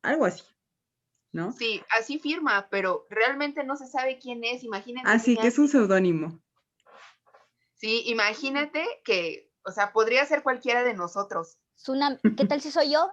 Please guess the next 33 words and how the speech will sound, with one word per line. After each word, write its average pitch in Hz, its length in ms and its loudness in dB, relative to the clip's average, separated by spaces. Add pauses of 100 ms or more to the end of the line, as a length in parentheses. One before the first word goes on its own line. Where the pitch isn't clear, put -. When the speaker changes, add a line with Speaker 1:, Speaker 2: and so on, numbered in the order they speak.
Speaker 3:
¡Épale! 247 960 4 (100)
Speaker 2:
<laughs> - 80 4
Speaker 3:
¡Ah! 285 300 6 (1040)
Speaker 1:
Ojalá - 260 6
Speaker 2:
Pero - 100 6
sí - 60 2
Speaker 1:
sea 233 100 6
Speaker 2:
eres 349 100 6
Speaker 3:
¿Cómo 349 140 4
Speaker 1:
yo. 294 60 2
Speaker 3:
me 254 120 6
ven? 262 180 4 (380)
Pues 302 140 2
por 254 160 6
eso 247 180 2
traigo 294 220 4
mi 320 80 -2
diadema 240 420 0
de 285 80 -2
las 208 180 -6
perlas 226 360 -8
de 208 80 -8
la 185 160 -8
Virgen, 190 400 -12
por 208 180 -20
eso. - 220 -20 (560)
Por 302 120 4
eso 349 220 6
mismo. 269 420 0 (400)
Pero 285 220 6
pues 277 140 6
bueno, 220 320 4 (340)
eh, 254 480 8